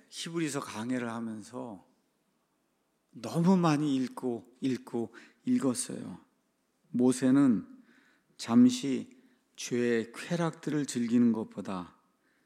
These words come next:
오히려 하나님의 백성과 함께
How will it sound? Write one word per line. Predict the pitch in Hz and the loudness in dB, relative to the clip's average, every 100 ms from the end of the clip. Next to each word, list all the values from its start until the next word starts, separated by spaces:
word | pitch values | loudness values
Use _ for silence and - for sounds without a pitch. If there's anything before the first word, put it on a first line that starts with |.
| _ - | _ -6
오히려 | 113 110 110 107 98 - _ _ | -2 -2 -2 -4 -6 -14 _ _
하나님의 | - 147 143 139 139 139 123 | -12 -4 0 2 4 4 2
백성과 | 113 - 127 117 107 | -4 -2 0 2 0
함께 | 104 104 - 110 104 | -4 -6 -6 -8 -8